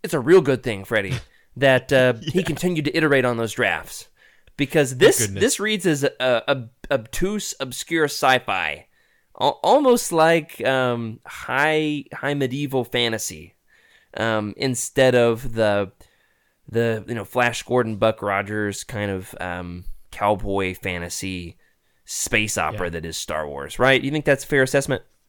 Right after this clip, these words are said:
Speaker 2: That's a really good assessment. And, and, you know, for those who saw the rough draft and thought, you know, you're, you're,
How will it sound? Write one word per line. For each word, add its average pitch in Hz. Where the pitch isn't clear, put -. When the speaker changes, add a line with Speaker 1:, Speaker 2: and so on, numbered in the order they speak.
Speaker 2:
That's 151
a 151
really 127
good 107
assessment. 98
And, 110
and, 110
you 120
know, 113
for 120
those 131
who 143
saw 117
the 127
rough 127
draft 135
and 113
thought, 110
you 113
know, 110
you're, 110
you're, 110